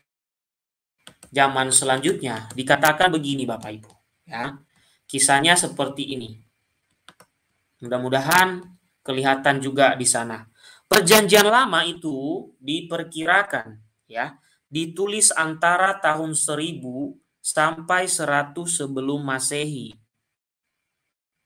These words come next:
Kitab Perjanjian Lama itu digolongkan menjadi empat bagian, yaitu kitab Taurat yang kita ten-, kenal dengan Pentateuch, kitab sejarah,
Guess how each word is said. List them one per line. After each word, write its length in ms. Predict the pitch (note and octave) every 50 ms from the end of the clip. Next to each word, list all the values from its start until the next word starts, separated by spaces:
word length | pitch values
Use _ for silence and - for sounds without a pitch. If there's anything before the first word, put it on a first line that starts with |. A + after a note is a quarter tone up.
| _ _ _ _ _ _ _ _ _ _ _ _ _ _ _ _ _ _ _ _ _
Kitab 320 | _ D3+ D#3 D#3 F3 E3
Perjanjian 560 | E3+ D#3+ D#3+ C#3+ E3 E3 D#3+ D#3 D#3 D#3 D#3 D#3
Lama 560 | F3 G3 G#3+ G3 D#3+ D3 C#3 C#3+ D#3 D3+ -
itu 320 | D3 D3 D3 - E3+ E3
digolongkan 960 | D3+ D3 C#3 C3+ C#3 C3+ C3+ C3+ C#3 C#3 C#3 E3 E3+ F#3 F#3+ G#3 G#3+ G#3+ - _ _ _ _ _ _ D3
menjadi 560 | D3 D3 D3 C#3 D3+ D#3 E3 D#3+ F3 F#3 D#3 C#3+ D3
empat 400 | D3 C#3 D3 D#3 D#3 D#3+ D3+ C3+
bagian, 800 | C#3+ C#3 C3+ C3+ C#3 D#3 E3+ F3 E3 D3 C3 A#2 G#2+ A2 - _ _ _ _ _ _ _ _ _ _
yaitu 400 | - B2+ C3+ C3+ C3+ C3+ C3+ C3+
kitab 320 | C3 C#3 C3 - C3 B2 -
Taurat 640 | - B2+ B2 B2 C3 C#3 D#3 F#3 G#3 - - - _ _
yang 160 | B2+ B2+ B2+
kita 320 | B2+ C3+ C3+ C3+ C3+ C3 -
ten-, 320 | C3+ B2+ C3 C3 C3 _ _ _ _
kenal 400 | - C#3+ C#3 C#3 C#3+ C#3+ C#3+ C#3
dengan 400 | C3+ C3 C3 B2+ B2+ B2+ A#2+ -
Pentateuch, 880 | C3+ C3 B2+ B2 C3+ B2 A#2+ - C3 B2+ C3 D#3 G3+ A#3+ - - - _ _ _ _ _ _ _ _ _ _
kitab 320 | C#3+ D3 C#3+ D3 C#3+ - -
sejarah, 800 | D3+ C#3+ C#3 C#3+ C#3 C#3 C#3 C#3+ D3 D#3 E3+ F3+ A3+ - -